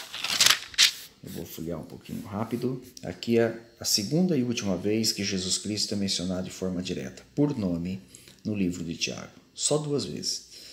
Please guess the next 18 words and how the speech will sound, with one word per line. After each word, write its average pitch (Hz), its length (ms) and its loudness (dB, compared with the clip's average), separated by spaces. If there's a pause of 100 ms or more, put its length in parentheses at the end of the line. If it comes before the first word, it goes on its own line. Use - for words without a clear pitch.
(380)
E 90 80 0
aqui 95 220 0
é 98 40 6
a - 640 -4 (240)
segunda 101 460 2
e 87 80 4
última 78 300 -2
vez. 57 500 -8 (680)
Aí 87 80 -2
ele 87 80 0
continua 87 480 -2
falando 80 320 -2
de 85 80 -4
Deus 104 400 2
aqui, 135 420 -2
mais 92 240 -4
uma - 100 -10
vez. 139 580 0